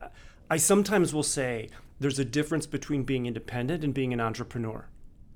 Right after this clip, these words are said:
And, and when given the choice, be the latter, not the former. And so just, I'd humbly ask some of our listeners to think this through. Like, let's look outside of our industry for a minute.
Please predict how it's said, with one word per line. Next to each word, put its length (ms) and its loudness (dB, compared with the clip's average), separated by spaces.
And, 240 0
and 320 0
when 180 2
given 240 4
the 60 4
choice, 380 0
be 180 0
the 100 0
latter, 320 2
not 200 0
the 60 -8
former. 440 -6
And 140 -4
so 140 2
just, 260 -2
I'd 140 2
humbly 800 2
ask 340 0
some 140 0
of 120 -2
our 120 2
listeners 380 -4
to 100 -6
think 220 -6
this 200 -4
through. 180 2
Like, 180 -4
let's 200 2
look 140 2
outside 300 2
of 80 0
our 80 2
industry 320 -2
for 100 -10
a 40 -6
minute. 220 -10